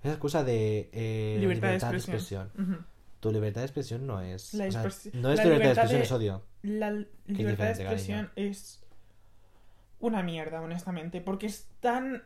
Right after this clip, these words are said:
Speaker 2: subjetivo. Todo, todo en este mundo es tan subjetivo,
Speaker 1: No,
Speaker 2: tan
Speaker 1: pero
Speaker 2: ambiguo.
Speaker 1: porque, vamos a ver, la libertad de expresión es poder decir lo que tú quieras, sí.
Speaker 2: Sí,
Speaker 1: Pero una cosa es
Speaker 2: pero
Speaker 1: decir,
Speaker 2: es
Speaker 1: o sea, es, o sea, es, eso no es libertad de expresión, o sea, decir que una persona está enferma por su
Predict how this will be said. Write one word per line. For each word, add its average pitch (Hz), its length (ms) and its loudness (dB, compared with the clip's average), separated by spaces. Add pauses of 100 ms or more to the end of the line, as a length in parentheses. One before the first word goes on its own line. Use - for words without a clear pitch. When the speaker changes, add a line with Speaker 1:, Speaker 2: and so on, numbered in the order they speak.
(120)
Speaker 2:
subjetivo. 202 680 -4
Todo, 220 320 4
todo 262 220 4
en 285 100 0
este 254 160 -4
mundo 185 260 -2
es 190 80 -6
tan 240 160 0
subjetivo, 135 380 4
Speaker 1:
No, 127 80 6
Speaker 2:
tan - 160 4
Speaker 1:
pero 117 120 6
Speaker 2:
ambiguo. 117 200 4
Speaker 1:
porque, 117 160 2
vamos 131 240 2
a 117 40 0
ver, 110 120 0
la 110 100 0
libertad 107 300 0
de 143 60 0
expresión 151 220 -8
es 143 60 -10
poder 120 160 -4
decir 113 140 -8
lo 113 60 -4
que 117 80 -4
tú 98 100 -8
quieras, 85 260 -10
sí. - 220 -12 (200)
Speaker 2:
Sí, - 160 -4
Speaker 1:
Pero 120 120 4
una 120 80 2
cosa 170 140 4
es 208 40 6
Speaker 2:
pero 208 120 4
Speaker 1:
decir, 139 160 6
Speaker 2:
es - 180 2 (160)
Speaker 1:
o - 20 -4
sea, 123 300 2
es, 139 320 2
o 135 40 -8
sea, 135 240 -4
es, - 160 -12 (240)
eso 139 220 -4
no 180 100 4
es 165 80 4
libertad 123 280 4
de 110 60 2
expresión, 104 280 -2
o 104 40 -2
sea, 110 100 0
decir 107 180 -2
que 110 80 -2
una 113 60 -2
persona 110 240 -2
está 107 100 -4
enferma 110 300 -4
por 110 240 -4
su 110 340 -6